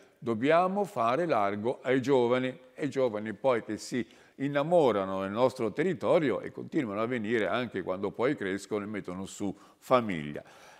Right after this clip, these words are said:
Allora vediamo l'articolo che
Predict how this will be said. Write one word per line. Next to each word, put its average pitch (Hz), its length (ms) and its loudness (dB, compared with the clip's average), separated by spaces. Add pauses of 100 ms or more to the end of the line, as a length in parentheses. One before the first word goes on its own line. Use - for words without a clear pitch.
Allora 139 600 8
vediamo 127 800 4
l'articolo 113 1040 2
che 107 220 0